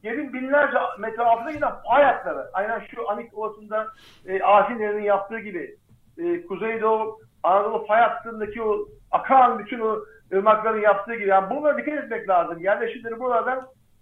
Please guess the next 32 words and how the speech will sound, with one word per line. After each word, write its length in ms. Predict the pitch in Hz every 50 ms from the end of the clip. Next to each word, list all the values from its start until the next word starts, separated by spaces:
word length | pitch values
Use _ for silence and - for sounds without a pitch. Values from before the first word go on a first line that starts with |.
| _ _
böyle 300 | 202 226 233 233 233 -
k-, 120 | - 233
yamaçlara, 680 | 214 202 196 196 196 208 226 220 - - 240 240 233 -
dağlara 360 | 185 190 196 196 208 - 240 240
taşımak 440 | 233 - - 190 185 170 - -
lazım. 360 | 170 156 147 147 170 208 214 - _ _ _ _ _ _ _ _ _ -
E, 200 | 190 190 180 175
başka 300 | 196 208 202 - 285 277
türlü 180 | 269 277 269 262
olmaz. 320 | 262 254 262 262 254 226 -
Yani 200 | 226 208 202 202
bu 140 | 294 285 -
kentleşmeyi, 800 | - 285 277 277 277 294 269 - - 254 254 247 269 294 - - - - - - _ _ _ -
e, 120 | - 202 196
hepimiz 340 | 233 277 294 285 262 233 294
ölmeden 400 | 285 285 269 240 226 220 208 202
önce 420 | 202 190 - 220 240 262 - - - -
bir 60 | 208
şekilde 320 | 226 247 226 226 226 240
halletmemiz 600 | 233 185 202 208 208 208 208 214 214 226 233 226
lazım. 320 | 202 185 180 185 - 240 240
Yoksa 240 | 240 233 208 202
çoluk 240 | - - 240 233 -
çocuk 220 | - - - - -
da 160 | 226 233 233 233 - - - - - _ -
bizim 260 | 196 196 240 226 - - -
ahmaklığımız 640 | - 202 208 220 214 190 - 226 233 226 - 185
yüzünden 280 | 185 180 190 220 214 -
telef 240 | 220 214 - 160
olup 220 | 190 196 208 - -
gidecek 320 | 185 - - 196 - -
yani. 280 | 170 160 156 156 156